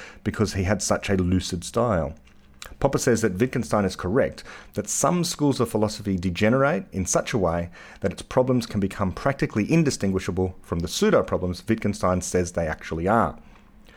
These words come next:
Popper argues that this is a consequence of philosophical inbreeding,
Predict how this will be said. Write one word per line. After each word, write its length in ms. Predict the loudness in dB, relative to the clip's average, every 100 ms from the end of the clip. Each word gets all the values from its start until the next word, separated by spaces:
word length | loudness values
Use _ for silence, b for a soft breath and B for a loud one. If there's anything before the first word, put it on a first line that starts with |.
| B B
Popper 280 | 0 4 6
argues 320 | 4 2 -2
that 100 | -2
this 140 | -2
is 120 | -2 -4
a 40 |
consequence 640 | 0 -2 -2 -2 -2 0
of 120 | -2 0
philosophical 640 | 2 2 2 0 0 0
inbreeding, 640 | 2 4 6 4 2 -2